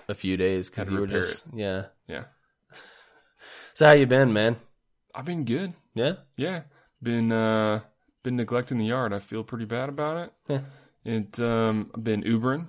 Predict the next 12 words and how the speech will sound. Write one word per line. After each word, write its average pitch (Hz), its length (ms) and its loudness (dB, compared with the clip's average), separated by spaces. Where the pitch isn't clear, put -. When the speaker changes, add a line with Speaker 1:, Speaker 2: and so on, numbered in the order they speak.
Speaker 2:
trying 123 160 -4
to 110 60 -2
make 110 180 0
that 104 240 0
dough, 113 480 2
trying 110 180 0
Speaker 1:
Yeah. - 80 2
Speaker 2:
to 110 100 -2
make - 80 -4
that - 80 -10
extra 110 360 -4
cash. 123 680 -6